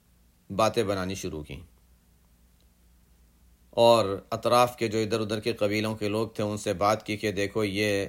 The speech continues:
آ رہے ہیں اور یہ لوگ آ کر کعبہ کی بے حرمتی کریں گے، حرم مکہ کی بے حرمتی کریں گے،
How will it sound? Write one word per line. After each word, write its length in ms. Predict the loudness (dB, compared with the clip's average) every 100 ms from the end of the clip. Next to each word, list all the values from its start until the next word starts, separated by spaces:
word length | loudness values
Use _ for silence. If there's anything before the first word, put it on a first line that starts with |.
| -8
آ 240 | -4 0 2
رہے 200 | 0 -2
ہیں 240 | -4 -4 -8 _ -6
اور 320 | 2 4 4
یہ 260 | 0 -2 -2
لوگ 280 | -2 -2 -2
آ 180 | -2 -2
کر 240 | 0 -2
کعبہ 380 | 0 0 0 -2
کی 160 | -6 -6
بے 140 | -4
حرمتی 460 | -4 -6 -6 -6 -2
کریں 320 | -2 0 0
گے، 180 | 0 -2 -10 _ _ -2
حرم 300 | 0 0 -4
مکہ 260 | -4 -4
کی 140 | -4 -2
بے 140 | -2
حرمتی 440 | -2 -2 -4 -4
کریں 300 | 0 0 2
گے، 160 | 0